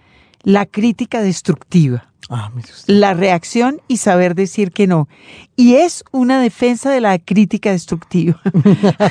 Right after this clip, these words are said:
Speaker 1: Así que a mí me pareció que, eh,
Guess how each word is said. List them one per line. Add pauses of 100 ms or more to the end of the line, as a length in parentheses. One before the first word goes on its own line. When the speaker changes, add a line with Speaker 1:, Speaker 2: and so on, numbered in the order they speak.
Speaker 1:
Así
que
a
mí
me
pareció
que,
eh,